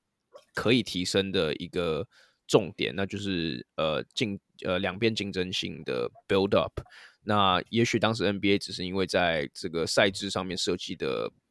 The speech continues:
Speaker 1: 呃，有待加强，但是这个东西是不是可以在后面继续尝试，我觉得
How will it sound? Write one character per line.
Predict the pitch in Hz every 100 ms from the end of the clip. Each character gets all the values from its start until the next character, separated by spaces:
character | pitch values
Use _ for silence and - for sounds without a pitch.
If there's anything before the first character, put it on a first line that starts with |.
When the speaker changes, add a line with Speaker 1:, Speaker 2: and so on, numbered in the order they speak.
| -
Speaker 1:
呃， | 73 73
有 | 85
待 | 80 104
加 | - 82
强， | 87 - -
但 | 101 104
是 | 107 98
这 | -
个 | 110
东 | 98 104
西 | 98
是 | 92
不 | 95
是 | 98
可 | -
以 | 80
在 | 87
后 | -
面 | 95 92
继 |
续 | - 90
尝 | - -
试， | - 85
我 | 58
觉 | -
得 | 73 80